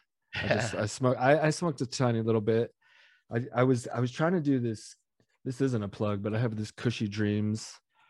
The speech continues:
Speaker 2: Oh, yeah.
Speaker 1: And, and, and it's C B D, and it tastes, it looks, it's sticky. I like it.
Speaker 2: Nice. I'm
Speaker 1: But
Speaker 2: d-, I'm s-, I'm doing the C B D drink that I
Speaker 1: Okay.
Speaker 2: showed you from last time from Kill Cliff.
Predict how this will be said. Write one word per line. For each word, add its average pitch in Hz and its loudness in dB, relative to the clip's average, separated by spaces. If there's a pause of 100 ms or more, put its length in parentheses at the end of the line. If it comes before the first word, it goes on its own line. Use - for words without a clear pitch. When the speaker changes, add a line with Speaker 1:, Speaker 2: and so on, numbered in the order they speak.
(140)
Speaker 2:
Oh, 98 -2
yeah. 101 -2
Speaker 1:
And, - -12 (320)
and, 110 2
and 107 0
it's 104 -4
C 143 4
B 127 6
D, 113 4 (180)
and 117 0
it 110 -6
tastes, 143 0
it - -8
looks, 127 4
it's - -10
sticky. 135 2
I 117 0
like 127 2
it. 98 -8 (440)
Speaker 2:
Nice. - -16 (220)
I'm 113 6
Speaker 1:
But - -2
Speaker 2:
d-, - -10 (640)
I'm 110 -6
s-, - -14
I'm 120 -2
doing 120 -2
the 110 -4
C 113 -8
B 104 -8
D 104 -6
drink 104 -6 (280)
that 190 2
I 165 4
Speaker 1:
Okay. - 6
Speaker 2:
showed 123 2
you 107 -4
from - -10
last 104 -4
time 110 -4
from 101 -10
Kill 110 -4
Cliff. 113 -4